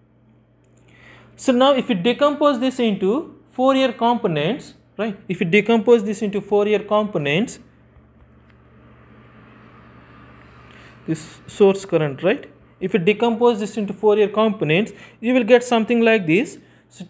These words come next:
two by pi I naught, so cos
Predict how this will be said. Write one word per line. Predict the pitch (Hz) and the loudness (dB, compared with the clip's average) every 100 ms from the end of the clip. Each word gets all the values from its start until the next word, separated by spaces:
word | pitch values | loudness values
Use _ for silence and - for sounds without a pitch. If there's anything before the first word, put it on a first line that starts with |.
| - | -4
two | 240 | -2
by | 202 226 254 - - _ _ _ _ _ _ _ _ - | 2 2 2 -2 -12 _ _ _ _ _ _ _ _ -2
pi | 208 214 269 - - _ _ _ _ - | 2 2 0 -8 -20 _ _ _ _ 0
I | 226 | 2
naught, | 226 165 202 - - _ _ _ _ _ _ _ _ _ _ _ _ _ _ - | 4 2 2 -2 -16 _ _ _ _ _ _ _ _ _ _ _ _ _ _ -10
so | - | -6
cos | 202 220 220 214 | 0 4 4 2